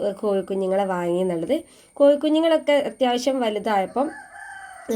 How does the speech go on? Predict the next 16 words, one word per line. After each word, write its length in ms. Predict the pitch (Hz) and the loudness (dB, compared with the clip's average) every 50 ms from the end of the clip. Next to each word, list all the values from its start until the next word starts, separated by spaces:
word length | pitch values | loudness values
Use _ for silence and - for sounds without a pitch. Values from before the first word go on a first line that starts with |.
| 220 220 | 0 2
നമുക്ക് 320 | 220 214 202 208 202 202 | 2 2 2 0 0 0
നമ്മളെ 340 | 220 208 214 208 214 220 233 | 2 2 2 2 2 2 2
അന്ന് 460 | 240 - 214 220 233 254 285 285 - | 2 0 0 2 4 4 4 4 2
മോള് 340 | 254 247 233 226 226 233 269 | 2 2 2 2 4 4 2
ചെറുതായിരുന്നു 600 | 269 - 262 220 202 185 220 202 190 180 - 180 175 | 2 2 2 0 2 2 2 2 2 0 0 -4 -2
ട്ടോ, 140 | - 202 | -2 -4
ചെറിയ 340 | 214 214 - 208 202 220 240 | -4 -2 -2 -2 0 0 -2
മോള് 220 | 226 208 190 196 254 | -2 0 0 0 0
ചെറുതായിരുന്നു. 720 | 254 - 214 190 185 185 190 202 185 170 170 185 262 311 - - - - 294 - - - _ _ - - | 0 0 0 0 0 0 0 0 0 0 -2 -4 -4 -4 -6 -10 -12 -12 -10 -10 -12 -14 _ _ -2 2
ആ 40 | 269 | 4
ഒരു 140 | 302 302 311 | 4 4 2
സമയത്തായിരുന്നു 600 | 330 294 269 262 254 254 262 247 233 226 240 233 | 2 2 2 2 2 2 2 2 2 2 2 2
ഞാൻ 240 | 226 214 214 233 | 2 2 2 0
കോഴിനെ 360 | 233 233 220 208 208 202 214 226 | 0 0 -2 0 0 0 0 0
വാങ്ങിയത് 560 | 214 196 190 185 185 185 190 180 175 170 170 | 0 0 0 0 2 2 2 2 0 -2 -2
ട്ടോ. 100 | 180 | -4